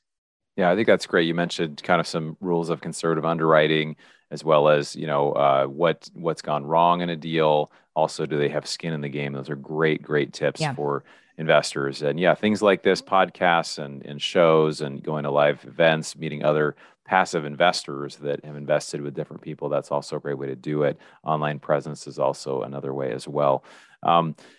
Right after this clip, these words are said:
Speaker 1: Ellie, uh, this has been really great. I just wanted to say, you know, over the years, I know we've kinda known each other for a few years, and I
Speaker 2: Yeah.
Speaker 1: just have appreciated the, you know, all the value that you bring and just the way that you bring,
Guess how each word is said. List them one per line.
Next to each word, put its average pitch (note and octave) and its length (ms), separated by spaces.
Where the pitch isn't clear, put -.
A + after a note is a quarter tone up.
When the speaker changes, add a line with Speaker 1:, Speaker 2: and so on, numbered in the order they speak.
Speaker 1:
Ellie, C3 320
uh, F#2+ 300
this A#2 180
has F#3 140
been A#2+ 180
really G#2+ 220
great. F#2 200
I F2 60
just G#2+ 160
wanted A2 140
to F#2 120
say, F#2+ 240
you F2 120
know, F2+ 80
over F#2+ 160
the F2 80
years, F2+ 280
I E2+ 40
know E2+ 100
we've E2+ 160
kinda F2 180
known E2+ 140
each E2 160
other E2+ 160
for F2 120
a E2 40
few F2 160
years, E2 320
and D#2+ 80
I D#2+ 40
Speaker 2:
Yeah. E2 100
Speaker 1:
just F3+ 100
have - 100
appreciated E2 640
the, D#2 120
you D#2+ 60
know, D#2 100
all E2+ 140
the E2 80
value E2 400
that D2+ 120
you E2 120
bring D#2+ 480
and D2+ 100
just - 180
the D#2+ 80
way D#2+ 240
that D2+ 160
you D#2 200
bring, D#2+ 420